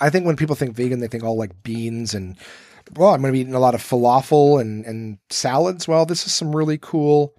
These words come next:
soups and, uh, smoothies and everything like that. So they got, they do have salads. They obviously have breakfast and desserts and things like that in it. But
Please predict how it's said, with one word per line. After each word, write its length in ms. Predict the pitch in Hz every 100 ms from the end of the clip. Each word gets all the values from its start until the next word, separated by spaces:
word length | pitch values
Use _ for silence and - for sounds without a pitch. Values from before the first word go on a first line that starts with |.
| _ _ _ _ _
soups 680 | - - 160 165 - - -
and, 580 | 113 110 107 107 104 104
uh, 480 | 104 95 90 87 82 78 _ _ -
smoothies 800 | - 156 170 170 160 156 156 147
and 80 | 123
everything 420 | 123 135 127 123
like 200 | 107 101
that. 340 | 107 95 80
So 340 | - - 98 90 - _ _ _ _ _ _ _ _ _ _ - - -
they 100 | 117
got, 240 | 143 156
they 60 | 156
do 60 |
have 120 | 208 208
salads. 360 | 135 104 123
They 80 | 131
obviously 300 | 131 135 151
have 80 | 123
breakfast 360 | 101 - 110
and 100 | 117
desserts 420 | 123 113 101 110 -
and 80 |
things 220 | 101 101 117
like 140 | 131
that 180 | 98 98
in 80 | 101
it. 100 | 95 - - - - -
But 300 | 127 120